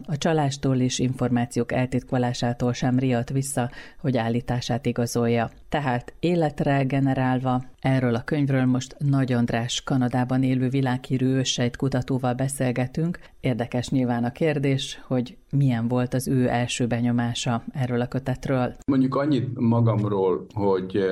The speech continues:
Speaker 2: harminc éves múlt van mögöttem ősejtkutatásban. Kezdtük ugye a modern rendszerekkel, egér embryonális őssejt, akkor genetika,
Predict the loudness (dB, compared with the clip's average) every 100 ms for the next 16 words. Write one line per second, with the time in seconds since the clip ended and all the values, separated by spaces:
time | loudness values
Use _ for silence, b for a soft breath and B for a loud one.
0 | -2 -4 -4 -2 -2 -4 -2 -2 0 -2
1 | -4 -8 -6 -4 -2 -4 -4 -4 -2 -2
2 | -2 -4 -6 -8 -6 -4 -2 -4 -4 -6
3 | -4 -4 -4 -4 -6 -6 -6 -6 -6 b
4 | b b _ -6 -4 -6 -4 -4 -2 0
5 | -2 -4 -6 -6 -2 -2 -2 -2 -4 -6
6 | -4 -4 -4 -8 -6 -4 -4 -6 -8 -6
7 | -6 -4 -4 -4 -6 -6 -6 -6 -8 -8
8 | -6 -6 -6 -4 -4 -4 -6 -8 -8 -10
9 | -8 -4 -4 -4 -6 -10 -6 -6 -6